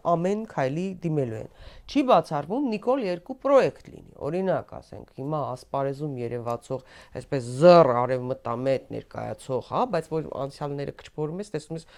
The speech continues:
լավ էլ ռուսամետ են եղել, ը, նենց, հա,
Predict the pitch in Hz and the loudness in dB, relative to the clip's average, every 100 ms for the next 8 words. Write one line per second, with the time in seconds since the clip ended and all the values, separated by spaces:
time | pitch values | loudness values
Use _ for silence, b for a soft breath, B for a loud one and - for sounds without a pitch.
0 | b - 151 147 143 180 185 147 139 135 | b 0 2 4 4 4 4 0 -2 -4
1 | 123 131 - 123 113 117 135 202 202 - | -4 -4 -2 -4 -4 -4 0 -2 -2 -12
2 | - - 135 139 - - 131 156 160 | -14 -6 -2 -2 -4 -2 0 0 4